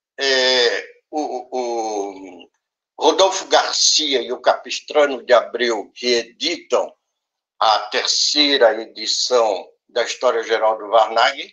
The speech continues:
suprimem simplesmente esse capítulo. Não tem mais que falar em Angola. E é notável que seja assim, que Capistrano que tinha feito isso, porque no Capítulos de História Colonial,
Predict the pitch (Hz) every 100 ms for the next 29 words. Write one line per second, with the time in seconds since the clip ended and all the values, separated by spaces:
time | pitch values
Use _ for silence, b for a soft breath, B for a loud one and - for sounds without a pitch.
0 | _ - - 302 302 - - - 156 156
1 | - _ - - 156 156 147 131 110 110
2 | 110 123 110 - - - 104 - 110 131
3 | 147 131 131 131 - - 123 117 127 127
4 | 107 98 - - B B B B - 190
5 | 202 202 202 214 214 - 151 156 160 156
6 | - - 110 98 101 117 - - 170 185
7 | - - 135 - - - - - 160 -
8 | 120 113 104 95 - 98 _ 104 143 175
9 | - 127 143 - 156 143 139 156 - -
10 | 214 233 190 147 123 113 101 - 123 120
11 | 107 - 101 101 101 98 95 117 160 160